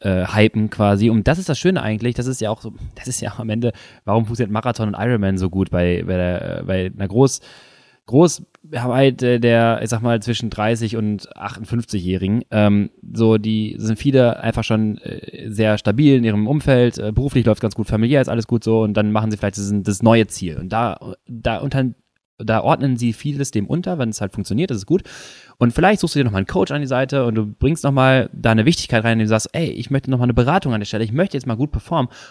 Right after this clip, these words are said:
Und das Schöne daran ist, wenn es klappt, und das ist ja das selbstdefinierte Ziel, und das muss ja nicht immer der Sieg sein,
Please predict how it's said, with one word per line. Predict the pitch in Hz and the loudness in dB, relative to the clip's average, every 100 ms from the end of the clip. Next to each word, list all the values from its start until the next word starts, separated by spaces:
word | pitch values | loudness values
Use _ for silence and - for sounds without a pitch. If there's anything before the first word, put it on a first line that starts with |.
| - | -8
Und | 113 | -4
das | 107 | -2
Schöne | - 160 | 0 0
daran | 117 104 | 0 -2
ist, | 123 - - _ _ _ _ _ _ _ - _ _ _ 104 | -2 -6 -10 _ _ _ _ _ _ _ -20 _ _ _ -2
wenn | 113 180 | 2 2
es | 143 | -2
klappt, | - 98 - - - | -4 -6 -6 -20 -14
und | 95 | -10
das | 92 | -8
ist | 104 | -4
ja | 98 | -2
das | 90 | -2
selbstdefinierte | 101 - 101 98 95 | -4 -4 -8 -6 -6
Ziel, | 80 117 104 | -6 -2 -2
und | |
das | 85 - | -2 -2
muss | 113 | 0
ja | 107 | 0
nicht | 98 | -2
immer | 98 | -4
der | 87 85 | -4 -4
Sieg | 85 - - 95 127 - | -8 -8 -8 -4 -4 -4
sein, | - 92 87 | -8 -8 -8